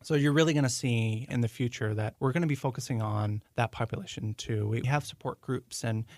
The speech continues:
we do a great job from that standpoint, but there are other things like treatment options that we can really help survivors have a quality of life after their treatments.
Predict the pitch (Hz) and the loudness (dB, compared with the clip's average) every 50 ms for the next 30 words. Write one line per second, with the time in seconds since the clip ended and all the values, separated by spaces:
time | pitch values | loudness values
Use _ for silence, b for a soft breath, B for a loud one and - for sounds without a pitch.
0 | B _ 127 117 127 127 123 120 120 - 120 117 - - - 120 113 110 113 110 | B _ -4 0 2 2 2 2 2 2 0 0 0 -2 -4 -2 0 0 0 -2
1 | 113 117 - - 110 107 110 113 - - 113 113 - - - 123 113 110 - - | -2 -4 -4 -2 0 0 0 -2 -2 -4 -4 -4 -4 -6 -6 -6 -6 -4 -4 -4
2 | 110 110 117 - - - 135 123 131 127 123 120 - 120 123 123 123 120 113 - | -4 -4 -4 -6 -6 -4 0 2 4 4 4 2 2 0 0 2 0 0 -2 -4
3 | - 117 113 113 113 110 110 110 110 110 113 - - - - _ 127 120 120 - | -2 0 0 2 2 0 0 -2 -2 -4 -4 -8 -10 -14 -8 _ -4 -4 -4 -4
4 | - 147 - - 127 117 113 113 - - - 113 110 110 - 123 - 131 123 120 | -6 -6 -6 -4 -2 -2 -2 -2 -2 -6 -4 -4 -2 -2 -4 -4 -6 -6 -6 -4
5 | - 117 117 127 143 143 123 104 - - 135 - - - - - 120 113 110 113 | -2 0 2 2 2 2 0 -2 -2 -6 -6 -8 -8 -8 -6 -4 -2 0 0 0
6 | 123 120 120 113 110 104 107 - _ - - 175 165 165 143 - - 139 131 127 | 0 0 0 0 0 -2 -4 -8 _ -10 -8 -6 -6 -6 -6 -4 -2 0 2 2
7 | 123 113 113 110 107 113 113 110 120 120 110 123 - - - b b b b b | 2 2 0 0 0 0 0 0 0 -2 -4 -6 -10 -16 -20 b b b b b
8 | b - - 131 139 - - - 113 107 - - - - - - - - - - | b -4 -2 -2 -2 -4 -4 -6 -6 -6 -6 -10 -12 -14 -14 -16 -14 -16 -14 -14
9 | - - | -14 -14